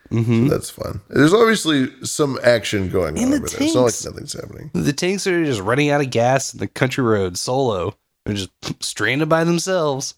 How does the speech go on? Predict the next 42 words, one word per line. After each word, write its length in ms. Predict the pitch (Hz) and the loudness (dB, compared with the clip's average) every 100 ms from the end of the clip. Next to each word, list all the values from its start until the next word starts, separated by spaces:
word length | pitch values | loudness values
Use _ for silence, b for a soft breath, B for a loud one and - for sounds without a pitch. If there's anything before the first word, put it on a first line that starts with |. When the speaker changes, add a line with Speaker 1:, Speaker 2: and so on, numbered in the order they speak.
| _ _ _ _ _ | _ _ _ _ _
Speaker 2:
Those 280 | 131 170 151 | 6 8 6
are 100 | 143 | 4
A 180 | 139 131 | 4 4
P 220 | 127 113 | 4 4
Cs, 500 | - 78 73 76 - | 2 -4 -10 -8 -2
not 240 | 113 80 | 0 0
tanks. 460 | - - - - - - | -4 -14 -14 -14 -8 0
And 160 | 123 | 4
yeah, 200 | 117 85 | 4 4
they 220 | 104 131 127 | 6 6 6
are. 240 | 95 80 | 4 0
They, 120 | 101 110 | -2 0
they're 220 | 113 117 | 2 6
getting 240 | 123 120 | 6 6
abandoned. 540 | 110 110 123 98 87 - _ _ _ _ | 4 4 4 2 0 -4 _ _ _ _
They're 120 | - 135 | 6 6
getting 240 | 156 151 | 6 6
abandoned 360 | 139 156 160 165 | 6 6 6 4
everywhere. 500 | 175 127 110 98 b b b b | 6 6 4 2 b b b b
And 160 | 143 | 6
you 100 | 151 | 8
know 180 | 156 165 | 8 8
what? 400 | 147 147 160 - - _ _ _ _ _ - | 8 6 6 2 -6 _ _ _ _ _ 6
Guess 280 | 165 - | 6 4
what? 460 | 151 165 92 - - | 4 4 4 0 0
If 240 | 135 135 - | 2 2 2
you 140 | 135 | -2
find 440 | 123 135 139 165 175 | 2 4 4 4 4
an 380 | 165 117 123 | 4 4 6
abandoned 680 | 113 113 120 127 131 139 139 | 4 6 6 6 4 4 4
Russian 720 | 113 113 120 - 131 131 131 - | 4 4 4 2 2 2 -2 0
A 180 | 107 120 | 2 4
P 220 | 123 120 | 4 2
C, 340 | 120 117 127 127 | 2 -2 -2 0
guess 300 | 127 123 127 | 2 2 2
what 120 | 107 | 0
you 80 | 101 | 2
get 180 | 98 | 0
to 60 | 92 | 0
do 160 | - - | -4 -4
with 160 | - | -6
it? 160 | - | -8